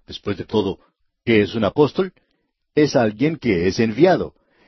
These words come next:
Él fue enviado por Dios a este mundo. "Considerad al apóstol", dice aquí. Él fue enviado por Dios a este mundo. Él trae el mensaje de Dios.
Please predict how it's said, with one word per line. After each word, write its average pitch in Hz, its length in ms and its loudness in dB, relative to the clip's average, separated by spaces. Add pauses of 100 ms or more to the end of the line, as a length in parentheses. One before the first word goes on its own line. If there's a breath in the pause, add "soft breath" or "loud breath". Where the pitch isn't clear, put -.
(120)
Él 185 260 2
fue 156 240 0
enviado 123 540 0
por 107 240 0
Dios 139 320 0
a 139 100 4
este 143 200 -2
mundo. 120 440 -6 (680)
"Considerad 131 840 2
al 120 140 2
apóstol", 107 760 0
dice 98 220 -4
aquí. 80 300 -10 (400)
Él 151 220 2
fue 139 200 2
enviado 117 580 2
por 120 240 0
Dios 156 320 0
a 127 60 4
este 107 220 2
mundo. 85 400 -10 (240 soft breath)
Él 156 240 2
trae 147 260 4
el 131 80 4
mensaje 131 680 2
de 120 100 2
Dios. 92 460 -6